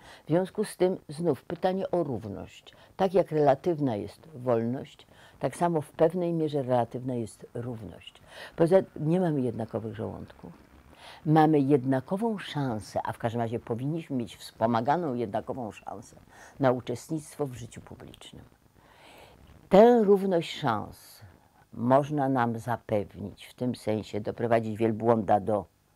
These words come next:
wody, ale się za niego człowiek nie napije, to musimy się napić sami, musimy umieć z tego skorzystać. Wtedy będzie równość. A ta równość, która jest zapisana w Konstytucji, to jest równość traktowania, to jest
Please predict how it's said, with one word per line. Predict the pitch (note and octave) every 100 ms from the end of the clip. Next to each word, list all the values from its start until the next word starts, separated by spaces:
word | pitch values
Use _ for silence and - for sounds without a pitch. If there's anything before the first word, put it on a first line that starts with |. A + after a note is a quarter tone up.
| _ _ _ - -
wody, | - E2+ - - - _ _ - - _
ale | G#2+ G#2
się | G#2+
za | G#2+
niego | G#2 G2
człowiek | A2 G2+ F#2 -
nie | G2+
napije, | G#2+ - - G2 C#3 F3 _ _ _ - - -
to | A2
musimy | B2 - A#2+
się | B2 A2+
napić | A2 A2+ -
sami, | - F#2 F#2 G#2+ -
musimy | D3+ - B2 A2
umieć | A#2+ G#2+
z | -
tego | G#2 G2+
skorzystać. | - - - - - - _
Wtedy | - D#3+
będzie | D3+ C#3+ A#2+
równość. | G2+ E2 - - - - - -
A | D#3+
ta | E3 - B3 G#3
równość, | F#3+ D3+ A2+ G2+
która | B2
jest | B2 B2
zapisana | C3+ - D3 C3+
w | -
Konstytucji, | A#2+ - - - - - - - - - -
to | G#3+
jest | G#3+ F#3 - -
równość | G3 A3 A3 G#3 F3+
traktowania, | - F3 D#3+ E3+ D3+ D3+ A#2 F#2+
to | -
jest | A#2+ A2+ -